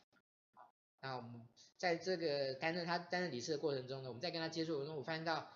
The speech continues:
哦，他真的对于，哦，从工会里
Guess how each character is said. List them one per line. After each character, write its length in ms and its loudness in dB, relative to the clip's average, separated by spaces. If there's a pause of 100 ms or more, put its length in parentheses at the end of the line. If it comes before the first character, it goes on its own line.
(220)
哦， 220 -8
他 140 -6
真 300 0
的 240 4
对 300 4
于， 340 0 (220)
哦， 160 -10
从 200 -6
工 220 2
会 140 6
里 260 -2